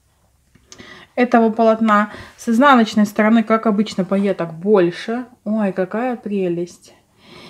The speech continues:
И я даже, а, задумалась о том, что, может быть, мне изнаночную сторону сделать лицевой, да, то есть будет джемпер с изнаночной гладью. Хотя мне, конечно, этого бы не хотелось.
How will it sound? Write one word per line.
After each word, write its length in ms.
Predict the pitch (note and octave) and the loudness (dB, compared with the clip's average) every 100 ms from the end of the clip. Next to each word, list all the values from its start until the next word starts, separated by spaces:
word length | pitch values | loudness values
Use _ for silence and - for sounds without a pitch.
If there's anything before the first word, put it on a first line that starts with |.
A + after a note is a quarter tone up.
| B3 - | -16 -8
И 80 | G#3 | -4
я 260 | F#3 A3 C#4+ | 2 2 2
даже, 680 | F#3 G#3+ B3 A#3 G3 F#3 - | 2 2 2 2 0 0 -4
а, 300 | F#3+ F#3 F3+ | -8 -6 -4
задумалась 680 | F#3+ F3 G#3+ A#3 F#3+ F3 F3+ | -4 -2 0 0 0 -2 -4
о 20 | |
том, 320 | F#3 F#3+ A3+ | -6 -4 -4
что, 180 | - F#3+ | -8 -6
может 440 | F#3 F#3+ F#3+ F#3 | -4 -4 -4 -6
быть, 240 | E3+ F#3 - | -4 -6 -4
мне 180 | F3+ E3+ | -4 -4
изнаночную 680 | E3+ F3 E3 D#3+ - E3+ | -2 -2 -4 -6 -8 -8
сторону 440 | E3 - F3+ F3+ F3 | -8 -6 -4 -4 -4
сделать 400 | E3 E3 D3+ D#3+ - | -6 -4 -4 -6 -14
лицевой, 420 | - F#3+ A3+ F#4+ | -10 -4 -2 0
да, 120 | A3+ | 0
то 100 | G#3 | 0
есть 160 | F#3+ F#3+ | -2 -2
будет 260 | G#3 F#3 | -2 -2
джемпер 460 | - B3 F4 A#3+ F3 | -2 0 0 -2 -8
с 60 | |
изнаночной 480 | - F#3 G3+ G#3 G#3 | -8 -4 -4 -4 -2
гладью. 440 | G#3 F3+ E3 - F3 | -2 -2 -4 -10 -10
Хотя 240 | F3 B3+ | -4 -2
мне, 180 | C#4+ G3+ | 0 -2
конечно, 420 | F#3+ F#3+ G#3 G3 | -2 -4 -6 -8
этого 260 | F#3 F#3 F3+ | -6 -4 -4
бы 160 | F3+ | -4
не 140 | F3+ F3+ | -6 -6
хотелось. 760 | - E3+ - - - D#3+ _ | -12 -16 -14 -14 -14 -18 _